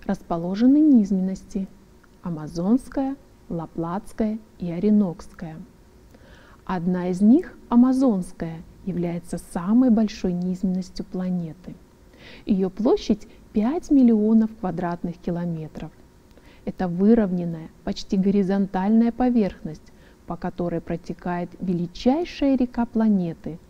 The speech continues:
Амазонка. Именно наносами этой реки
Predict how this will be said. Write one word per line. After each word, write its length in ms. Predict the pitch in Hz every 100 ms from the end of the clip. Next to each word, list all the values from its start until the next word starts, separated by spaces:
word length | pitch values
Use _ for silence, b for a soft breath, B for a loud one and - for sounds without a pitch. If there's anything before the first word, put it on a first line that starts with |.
| - -
Амазонка. 800 | 185 202 196 202 175 151 - 165 - _ - - b b b b -
Именно 400 | 220 208 214 220
наносами 720 | 240 262 254 196 - 175 - -
этой 280 | 180 -
реки 460 | 165 165 - 214